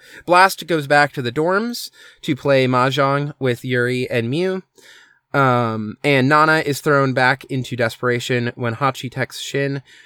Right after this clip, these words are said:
uh, to invite them all to the fireworks festival, which is, like, a makeup event for the, there's the canceled fireworks in that summer, um, where they just, like, lit the, the little store-bought ones, um, when there was the typhoon, and this is, like, it's been rescheduled, and they're gonna have it.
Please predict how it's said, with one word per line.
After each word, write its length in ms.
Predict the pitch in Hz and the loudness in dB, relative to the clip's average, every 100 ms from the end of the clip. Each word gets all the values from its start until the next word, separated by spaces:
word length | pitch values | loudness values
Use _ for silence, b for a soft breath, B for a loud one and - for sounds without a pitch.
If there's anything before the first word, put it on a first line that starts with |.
| b b - | b b -8
uh, 440 | 139 127 117 117 110 _ _ _ _ _ - | -2 2 2 0 -2 _ _ _ _ _ -10
to 540 | - 139 127 117 117 | -2 0 2 0 0
invite 320 | 147 147 165 | 0 0 0
them 140 | 151 147 | 0 -2
all 300 | 147 143 135 _ | 0 -2 -6 _
to 120 | - | -4
the 320 | 127 120 117 107 | 2 4 4 2
fireworks 460 | 131 123 113 104 - | 0 0 0 -4 -4
festival, 480 | 110 - 117 110 | -4 -6 -6 -6
which 180 | 107 107 | -8 -8
is, 160 | 110 - | -8 -6
like, 200 | 98 - | -8 -4
a 80 | 117 | -4
makeup 420 | 120 127 135 - | -2 -2 -2 -4
event 360 | 123 127 127 - | -4 -2 -4 -8
for 300 | - 117 113 | -6 -4 -4
the, 400 | 107 101 98 - - | -4 -4 -6 -8 -4
there's 280 | 127 117 | -2 -2
the 100 | - | -4
canceled 400 | - 135 123 127 | -2 -2 -2 -4
fireworks 460 | - 123 120 120 - | -2 0 0 -4 -8
in 100 | 120 | -10
that 180 | 92 - | -8 -6
summer, 440 | 165 160 156 156 B B B - | -2 -2 -2 -4 B B B -6
um, 400 | 147 139 117 113 | -2 0 0 -2
where 100 | 120 | -2
they 120 | 117 | -2
just, 260 | 113 113 - | -2 -4 -4
like, 240 | 107 - _ 135 | -4 -4 _ -4
lit 240 | 131 - | -4 -2
the, 320 | 117 110 107 - | -2 0 -2 -4
the 160 | 113 | -6
little 200 | 107 110 | -4 -8
store-bought 480 | - 135 131 127 127 | -6 0 0 2 0
ones, 460 | 139 135 131 131 - B B - | -2 -2 -4 -8 -16 B B -4
um, 280 | 131 120 110 | -2 0 -2
when 80 | 117 | -4
there 80 | 113 | -4
was 140 | 104 | -6
the 60 | 120 | -6
typhoon, 600 | 117 107 - 110 107 107 | -4 -4 -4 -6 -6 -10
and 120 | 104 | -10
this 180 | 104 - | -10 -10
is, 140 | 104 87 | -10 -8
like, 200 | 85 - | -8 -10
it's 140 | 113 | -8
been 180 | - 110 | -4 -4
rescheduled, 720 | 98 92 - 71 90 71 - - | -4 -10 -10 -10 -10 -12 -12 -14
and 160 | 107 | -12
they're 80 | 90 | -10
gonna 180 | 95 92 | -10 -10
have 180 | 95 - | -10 -14
it. 120 | - | -20